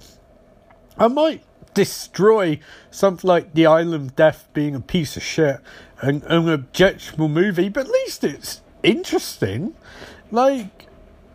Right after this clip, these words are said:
interesting's fine. Weird is good, and this movie is downright surreal, as I hinted at in the opening bit.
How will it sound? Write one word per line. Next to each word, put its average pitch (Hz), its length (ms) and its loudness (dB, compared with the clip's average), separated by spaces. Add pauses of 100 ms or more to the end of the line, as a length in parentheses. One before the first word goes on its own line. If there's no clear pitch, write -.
(400)
interesting's 277 760 -4
fine. 226 520 -2 (360)
Weird 311 500 2
is 175 160 -10
good, 143 280 -4
and 220 200 -6
this - 240 -4
movie 220 320 0
is 170 100 0
downright 202 400 0
surreal, 202 560 0
as 113 120 -6
I 135 100 -2
hinted 131 400 -6
at 127 160 -6
in 123 160 -4
the 127 80 0
opening 131 320 -4
bit. 139 240 -4